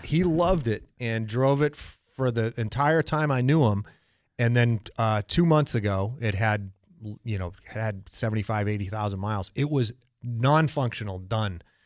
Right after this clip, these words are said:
And to get it back running again was gonna be thirty-five hundred, four grand. I mean, that's, that, that's n-, all that thing was worth at that point. So, uh, he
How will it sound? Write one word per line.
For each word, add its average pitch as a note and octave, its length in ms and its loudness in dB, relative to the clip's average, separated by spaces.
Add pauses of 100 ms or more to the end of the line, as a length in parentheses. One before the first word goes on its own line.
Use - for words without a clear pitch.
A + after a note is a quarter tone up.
(240)
And A2+ 200 2
to A#2+ 80 -2
get C3+ 220 2
it C#3+ 120 -2
back C3 240 0
running C3 280 0
again A#2 300 0
was G#2 160 -2
gonna A2 200 -2
be G#2 360 -2
thirty-five A2+ 600 -4
hundred, G#2+ 240 -2
four A#2+ 260 -4
grand. A2 460 -2 (640)
I A2 40 -2
mean, G#2 180 -2
that's, A#2 240 -2 (140)
that, G#2+ 160 -4 (240)
that's B2 200 -4 (120)
n-, B2+ 400 -2
all C#3+ 260 6
that B2+ 220 2
thing A#2 180 0
was G2+ 140 0
worth F#2+ 420 -4 (140)
at G#2+ 160 -4
that G2 180 -6
point. G2 300 -8
So, G2 320 -4
uh, F#2+ 280 -4 (320)
he G#2+ 260 -4